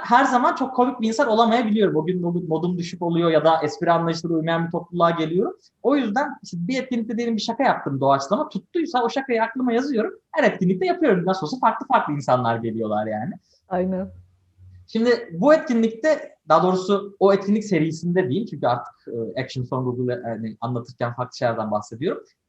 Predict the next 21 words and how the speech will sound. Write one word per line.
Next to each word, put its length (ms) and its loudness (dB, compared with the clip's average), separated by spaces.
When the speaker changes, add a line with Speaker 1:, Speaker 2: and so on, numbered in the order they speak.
Speaker 1:
Hep 200 4
yaptığım 320 2
bir 60 -4
şaka 280 4
vardı. 340 4
Bu 60 -2
Action 260 -2
Song 200 -4
Google 260 -4
template'lerini 640 -2
kullanırken 580 -2
template 420 2
olarak 580 0
personality 500 2
quiz'i 360 -2
kullanıp 520 0
"Hangi 300 4
Game 200 4
of 120 -2
Thrones 220 4
ejderhasısın?" 840 4